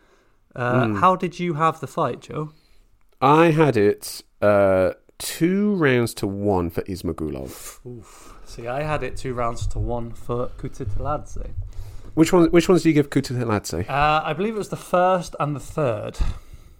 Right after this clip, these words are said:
Speaker 1: The th-
Speaker 2: Uh, I gave the second and the third to, um,
Speaker 1: Ismagulov. Now,
Speaker 2: Ismagulov.
Speaker 1: now, that's where this moment with Herb Dean, uh, stopping what he thought was an illegal knee on the mat, but actually probably was a fair knee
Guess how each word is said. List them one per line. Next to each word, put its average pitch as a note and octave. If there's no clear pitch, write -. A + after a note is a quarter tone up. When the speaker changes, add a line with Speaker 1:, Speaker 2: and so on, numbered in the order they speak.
Speaker 1:
The B2+
th- -
Speaker 2:
Uh, B2
I B2+
gave B2+
the A#2
second A#2
and G2+
the F2+
third F2+
to, F2+
um, D#2+
Speaker 1:
Ismagulov. A#2
Now, E3+
Speaker 2:
Ismagulov. A2
Speaker 1:
now, D#3
that's F#3+
where E3+
this D#3
moment C#3+
with C3
Herb C3
Dean, B2+
uh, A#2+
stopping C#3
what C#3
he E3+
thought C#3
was B2+
an B2+
illegal A#2+
knee B2
on A#2
the A#2
mat, C3+
but -
actually A#2+
probably E3+
was C3+
a B2
fair D3
knee B2+